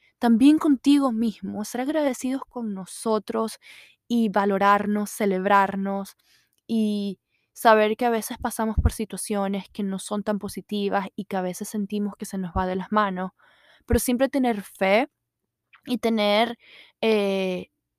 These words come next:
una m-, posit-, una actitud positiva y de,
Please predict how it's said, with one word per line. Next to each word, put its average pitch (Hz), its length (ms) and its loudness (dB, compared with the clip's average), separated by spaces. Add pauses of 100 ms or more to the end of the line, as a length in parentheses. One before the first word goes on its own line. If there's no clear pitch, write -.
una 240 260 4
m-, 233 260 0 (180)
posit-, 233 340 0 (200)
una 220 240 0
actitud 233 500 -8
positiva 226 880 0
y 214 180 -4
de, 196 640 -2